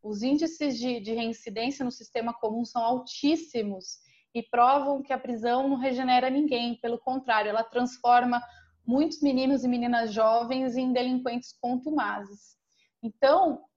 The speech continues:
a, a sociedade e o poder público precisam se dar conta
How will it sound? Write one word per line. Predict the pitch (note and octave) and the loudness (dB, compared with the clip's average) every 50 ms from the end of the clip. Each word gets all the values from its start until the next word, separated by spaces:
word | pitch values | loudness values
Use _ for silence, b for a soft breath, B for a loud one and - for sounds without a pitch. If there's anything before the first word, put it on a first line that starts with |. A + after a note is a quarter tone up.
| _ - | _ -8
a, | A3+ A3 A3+ - - A3+ A#3 | -6 -6 -6 -4 -2 -2 -2
a | A#3+ | -2
sociedade | A#3 - - C4 C4 - - C#4 C4 G#3 G3+ A3 A3+ B3 D4 E4 D4+ C4 C4 B3+ | 0 0 -2 -2 -2 0 2 2 2 2 2 2 2 2 2 0 0 0 -2 -2
e | A#3+ A#3 A#3+ | -2 0 -2
o | B3 - | -2 -2
poder | - A#3+ G#3+ A#3 A3 G#3 - | -4 -2 -2 -2 -2 -4 -4
público | C4+ B3 C#4+ D#4 D4 D4 | -2 -2 0 -2 -2 -4
precisam | - C4 C4+ A#3+ - - - C#4 D#4 F4+ F#4 D#4 C#4+ C4 B3 | -6 -6 -6 -6 -8 -6 -2 0 2 2 2 2 0 0 -2
se | B3+ - A#3+ | -4 -6 -6
dar | G#3 G#3 G#3 - _ | -6 -6 -6 -6 _
conta | - A#3+ B3+ D4 E4 D#4+ D#4+ - G3+ - | 0 2 2 2 2 0 0 -2 -4 -4